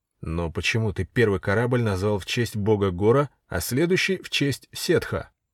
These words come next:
«Когда вы меня наняли, первым, кого я встретил, оказался Гор, юноша, мечтающий стать капитаном. Это был знак, благодаря которому я выбрал имя для парусника. В Неборе я стал капитаном другого корабля —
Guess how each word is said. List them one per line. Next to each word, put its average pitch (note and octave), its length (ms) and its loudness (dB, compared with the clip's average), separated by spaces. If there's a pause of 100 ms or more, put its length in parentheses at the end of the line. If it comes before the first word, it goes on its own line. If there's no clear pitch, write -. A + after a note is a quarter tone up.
(120)
«Когда F3+ 320 6
вы E3 140 6
меня D#3+ 260 4
наняли, D#3 460 4
первым, C3+ 440 4
кого B2+ 280 6
я A2+ 100 8
встретил, F3 480 4
оказался B2+ 640 4
Гор, C3 360 4 (360)
юноша, F#3 580 6
мечтающий E3 680 2
стать D#3 360 4
капитаном. A#2 720 2 (340)
Это G#2+ 200 4
был B2 140 4
знак, A#2 440 4
благодаря A2 360 4
которому C3+ 400 4
я A#2+ 200 6
выбрал B2+ 420 4
имя B2+ 240 2
для C3+ 140 4
парусника. G#2+ 680 2 (380)
В F#2+ 140 4
Неборе F3+ 440 6
я F3 140 6
стал F#3+ 280 4
капитаном D#3+ 600 4
другого D#3 420 8
корабля — C3 520 6